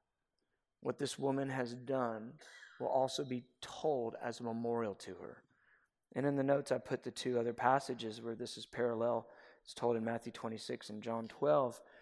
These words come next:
And they, the other two, um, gospel writers give a few more details about it.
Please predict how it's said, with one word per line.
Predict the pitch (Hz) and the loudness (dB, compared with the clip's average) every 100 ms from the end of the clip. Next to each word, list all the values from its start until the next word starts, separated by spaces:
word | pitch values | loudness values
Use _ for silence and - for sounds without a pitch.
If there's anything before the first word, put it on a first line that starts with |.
| - _ - | -20 _ -4
And | 123 | 0
they, | 131 131 - 110 | 2 0 -4 -6
the | 131 143 | 0 2
other | 147 139 - _ _ - | 2 0 -2 _ _ -8
two, | - 143 131 127 - - | -2 0 0 -4 -8 0
um, | 117 117 120 - _ - | 0 0 -4 -12 _ 2
gospel | 127 127 127 | 4 4 0
writers | 120 120 120 123 | 0 0 -2 -2
give | 123 123 | -2 -2
a | 123 | -6
few | - 131 | -4 -4
more | 127 117 | -2 -2
details | 120 151 - 113 113 | -2 -2 0 0 0
about | 113 110 | 0 2
it. | 110 | 0